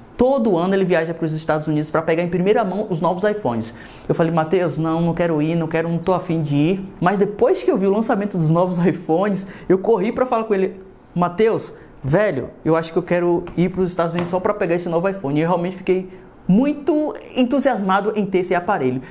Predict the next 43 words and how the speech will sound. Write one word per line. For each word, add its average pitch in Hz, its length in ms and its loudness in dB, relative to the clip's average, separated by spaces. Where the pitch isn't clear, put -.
E - 40 4
eu 185 80 2
tava 247 180 0
planejando, 247 580 2
pessoal, 127 320 -2
tava 170 240 -2
juntando 175 320 0
a 160 40 0
grana 156 240 0
aí 160 60 -2
pra 156 120 0
comprar 156 260 0
o 156 120 2
novo, 151 420 2
o 151 60 4
iPhone 151 280 0
X 127 300 -4
R, 185 240 2
porque 190 400 0
iPhone, 233 640 0
pra 403 100 0
gravação 208 400 0
de 175 80 2
vídeo, 190 300 2
pra 208 120 2
uso 190 220 0
dos 165 260 0
stories, 226 320 0
não 277 200 4
tem 196 320 0
melhor 175 380 2
que 170 140 0
iPhone. 123 560 -4
E 165 80 0
eu 190 120 4
tava 196 260 -2
querendo 190 400 -2
realmente 190 460 -2
um 196 100 -2
novo 185 240 2
iPh-, 208 240 -2
um 208 140 2
iPhone 214 540 0